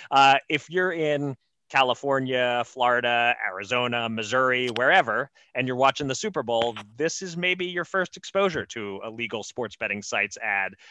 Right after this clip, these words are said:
Uh, and I can just imagine you're watching the game, you see the ad, "Oh, it's free to enter, a chance to win a million bucks." Uh, I know I got three dollars site credit in my DraftKings account just for entering the pool. Uh, DraftKings is, is gonna get a lot of downloads and entries in this pool,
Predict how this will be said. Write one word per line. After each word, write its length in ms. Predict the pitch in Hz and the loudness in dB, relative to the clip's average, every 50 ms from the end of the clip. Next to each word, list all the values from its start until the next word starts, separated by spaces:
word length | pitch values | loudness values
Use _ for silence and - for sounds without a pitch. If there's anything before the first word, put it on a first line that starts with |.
| - - - | -20 -10 -4
Uh, 220 | - 107 107 107 104 | -2 0 0 2 0
and 100 | 107 107 | 0 0
I 100 | 107 104 | 0 -2
can 220 | - - 117 95 - | -2 -6 -10 -8 -6
just 240 | - 131 - - - | -4 -4 -4 -4 -2
imagine 580 | 117 123 135 147 135 101 101 104 107 107 104 - | 0 2 2 2 0 -2 -4 -8 -8 -12 -14 -12
you're 140 | 110 110 107 | -10 -8 -4
watching 340 | 104 113 117 - - 135 | -2 0 0 0 -2 -6
the 80 | 120 117 | -6 -4
game, 300 | 113 123 135 165 196 196 | -2 0 0 0 -2 -2
you 80 | 143 92 | -4 -6
see 220 | - - 127 131 | -6 -6 -4 -2
the 120 | 131 135 | 0 2
ad, 280 | 127 131 147 175 196 196 | 2 4 4 2 0 -2
"Oh, 140 | 226 302 - | -2 -4 -4
it's 100 | - - | -4 -6
free 260 | - - 123 123 131 | -8 -6 -4 -2 0
to 100 | 135 143 | 2 2
enter, 300 | 151 180 208 226 262 262 | 2 2 2 2 0 -2
a 80 | 240 117 | -4 -6
chance 300 | - - 127 117 117 - | -4 -4 -4 -4 -6 -8
to 80 | 139 | -6
win 160 | 123 139 143 | -4 -2 -2
a 20 | 143 | 0
million 300 | 139 151 160 160 156 147 | 0 0 0 0 0 2
bucks." 400 | 147 160 - 233 - - - - - - - - _ | 4 4 4 4 2 -4 -14 -16 -18 -20 -20 -12 _
Uh, 160 | - 110 113 113 | 0 0 2 4
I 100 | 120 135 | 4 6
know 100 | 147 156 | 8 8
I 100 | 156 160 | 6 6
got 200 | 160 175 139 - | 6 4 2 0
three 260 | - - 131 139 151 | -2 -10 -6 -4 0
dollars 480 | 151 147 131 131 131 131 123 123 120 - | 2 4 4 4 4 2 0 -2 -4 -6
site 360 | - - - 147 143 - - | -8 -4 0 0 0 0 -2
credit 320 | - - 117 110 113 107 | -2 -2 0 0 0 -2
in 100 | 113 117 | -4 -4
my 120 | 113 110 110 | -2 -2 -2
DraftKings 520 | 107 123 117 120 117 - - 131 120 107 | -2 -2 -2 -2 -2 -4 -4 -6 -8 -8
account 340 | 113 - - 127 113 117 104 | -8 -6 -4 -2 -2 -2 -2
just 200 | - 156 151 - | -2 -4 -4 -4
for 120 | - 127 | -6 -4
entering 340 | 110 135 175 202 185 147 127 | -2 0 2 2 2 2 0
the 80 | 117 101 | -4 -6
pool. 400 | - - 117 101 101 101 101 - - - - - - - | -8 -8 -6 -6 -4 -6 -6 -8 -12 -20 -20 -18 -8 -4
Uh, 220 | 110 110 113 110 | 0 2 2 2
DraftKings 520 | - - 160 160 185 190 - 180 165 147 139 | 4 4 6 6 4 4 0 -2 -4 -4 -4
is, 120 | 135 123 143 - | -6 -8 -6 -6
is 160 | 143 127 - | -8 -6 -4
gonna 180 | - 139 135 | -2 -2 0
get 220 | 127 113 120 117 110 - | 2 2 2 2 0 0
a 100 | - 101 | -4 -6
lot 640 | 101 101 104 104 104 113 127 139 156 160 160 160 160 | -4 -6 -8 -6 -2 2 2 4 4 4 4 2 0
of 80 | 156 147 | 0 0
downloads 640 | 131 127 120 127 123 120 120 120 117 117 110 - - | 2 4 4 4 4 2 2 0 0 0 -2 -4 -4
and 80 | 107 | -4
entries 500 | 104 104 104 101 - 107 95 92 90 - - | -2 -2 -4 -4 -8 -10 -12 -12 -14 -16 -14
in 140 | - 113 107 | -12 -12 -10
this 160 | 101 98 - | -10 -12 -12
pool, 440 | - - - 117 107 110 107 104 101 | -14 -16 -14 -12 -10 -8 -8 -8 -10